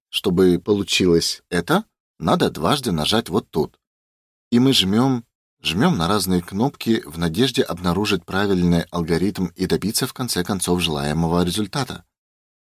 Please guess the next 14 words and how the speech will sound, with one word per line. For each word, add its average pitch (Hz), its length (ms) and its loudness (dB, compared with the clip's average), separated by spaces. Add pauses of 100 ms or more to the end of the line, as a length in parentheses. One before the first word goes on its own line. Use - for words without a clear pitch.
(100)
И - 60 -4
сколько 170 380 0
шишек - 400 0
людям 98 320 2
приходится 95 500 -2
набить 90 280 2
в 80 60 -4
жизни, 127 520 2
чтобы 95 280 0
достичь 95 420 0
успеха, 135 580 0 (260)
одному 131 360 2
Богу 131 360 0
известно. 71 540 -2